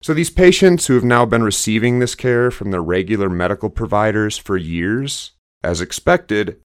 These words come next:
they show the same improvements in quality of life and ability to succeed at goals as always happens when users are given safe, legal, affordable supplies of drugs by medical professionals.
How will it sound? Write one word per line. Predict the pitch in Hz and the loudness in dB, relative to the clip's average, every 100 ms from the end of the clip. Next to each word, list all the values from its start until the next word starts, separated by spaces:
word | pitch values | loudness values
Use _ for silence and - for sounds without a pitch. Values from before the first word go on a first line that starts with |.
| - | -4
they | 120 | -2
show | - 147 120 | -2 -4 -4
the | 117 | -4
same | - 143 156 160 156 | -6 -4 0 0 0
improvements | 143 - 135 131 95 90 - | -2 2 2 4 0 -2 -6
in | - 92 | -8 -10
quality | - 117 120 120 117 | -4 0 2 4 2
of | 107 80 | 0 0
life | 87 98 - - - _ | 0 2 0 -6 -20 _
and | 95 | -2
ability | 80 98 95 95 | 2 4 4 2
to | 90 | -2
succeed | 87 82 - - 101 | -4 -6 -6 -6 -4
at | 90 - | -6 -4
goals | 80 92 117 123 - _ _ - | -4 -2 -2 -4 -12 _ _ -2
as | 120 - | 0 0
always | 110 139 156 165 151 | 2 4 6 4 2
happens | - 143 147 135 101 90 - - | -2 -4 -4 -4 -6 -6 -8 -10
when | 95 | -4
users | 98 101 104 92 | -2 -2 -4 -4
are | 101 | -2
given | 104 95 90 | -2 -2 -4
safe, | - 123 127 135 - | -2 2 2 0 -6
legal, | - 113 110 110 - | -4 -2 2 0 -2
affordable | - - 107 104 95 | -8 -6 -2 -2 -4
supplies | 101 - - - 110 120 92 | -6 -8 -12 -6 -2 0 -2
of | 80 | -8
drugs | 82 107 131 85 - - - | -6 -2 0 0 -4 -12 -12
by | - 85 | -6 -4
medical | 98 151 151 87 | -4 -2 -2 -6
professionals. | - 71 - 58 - - 62 - - - - | -8 -14 -14 -14 -14 -20 -20 -20 -16 -14 -16